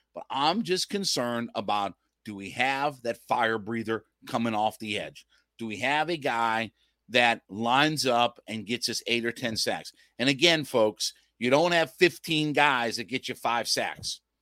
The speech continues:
okay? That doesn't happen in the N F L. Y-, you don't have ten guys that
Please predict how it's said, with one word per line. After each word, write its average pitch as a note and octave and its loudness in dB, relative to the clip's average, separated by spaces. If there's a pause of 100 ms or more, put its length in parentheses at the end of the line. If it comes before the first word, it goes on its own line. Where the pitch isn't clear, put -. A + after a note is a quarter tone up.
(400)
okay? B2 0
That A2 -4
doesn't D3 4
happen D3 0
in A#2 -4
the A#2 -2
N A#2+ -2
F - -6
L. G2 -2 (560)
Y-, A2 -6
you A#2+ 0
don't D3+ 4
have D3 2 (800)
ten E3+ 2
guys C3 4
that B2 0